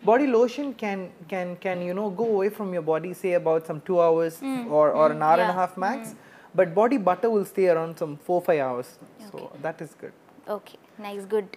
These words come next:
Speaker 2: uh, needed tip for everybody. இப்போ வந்துட்டு ஒரு செலிபிரிட்டி, ஆக்டர், மாடலா இருக்கும்போது வெயிட்ன்றது வந்து கண்டிப்பா மெயின்டெயின் பண்ணணும்.
Speaker 1: Big time.
Speaker 2: Big time deal
Speaker 1: Big
Speaker 2: அது.
Speaker 1: time.
Speaker 2: அப்படி இருக்கும்போது,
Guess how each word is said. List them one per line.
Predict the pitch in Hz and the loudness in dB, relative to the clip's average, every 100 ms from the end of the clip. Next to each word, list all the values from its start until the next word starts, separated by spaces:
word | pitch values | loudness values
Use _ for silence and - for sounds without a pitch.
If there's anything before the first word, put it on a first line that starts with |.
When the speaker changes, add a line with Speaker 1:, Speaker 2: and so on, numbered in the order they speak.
| - | -10
Speaker 2:
uh, | 185 185 | -10 -8
needed | 196 202 196 | -4 -6 -4
tip | 190 190 | -10 -10
for | 202 185 | -12 -10
everybody. | 180 185 180 196 285 - 160 320 | -10 -10 -10 -8 -10 -12 -12 -8
இப்போ | 294 302 | -2 0
வந்துட்டு | 269 302 320 | 0 0 -2
ஒரு | 233 226 | -2 -4
செலிபிரிட்டி, | 214 220 214 196 202 - 208 | -4 -4 -6 -8 -8 -2 -2
ஆக்டர், | 202 214 202 196 | -2 -4 -6 -6
மாடலா | 196 202 202 190 | -6 -4 -4 -4
இருக்கும்போது | 190 180 214 269 202 | -6 -12 -10 -10 -8
வெயிட்ன்றது | 185 247 320 320 247 202 180 | -6 -4 -4 -4 -4 -6 -10
வந்து | 208 - | -12 -14
கண்டிப்பா | 185 196 220 214 247 269 240 | -12 -10 -10 -6 -4 -4 -4
மெயின்டெயின் | 185 185 185 | -10 -16 -18
பண்ணணும். | 160 - - - 147 | -18 -20 -20 -10 -8
Speaker 1:
Big | 143 - - | -8 -6 -2
time. | 165 120 98 | -2 -2 0
Speaker 2:
Big | 220 - - - | 0 -2 -2 0
time | 247 226 196 | 0 -2 0
deal | 214 196 | 2 2
Speaker 1:
Big | |
Speaker 2:
அது. | 185 180 | 2 0
Speaker 1:
time. | 165 131 - | -2 -2 -6
Speaker 2:
அப்படி | 202 196 226 | -4 -2 -2
இருக்கும்போது, | 262 330 262 214 | -2 -2 0 -2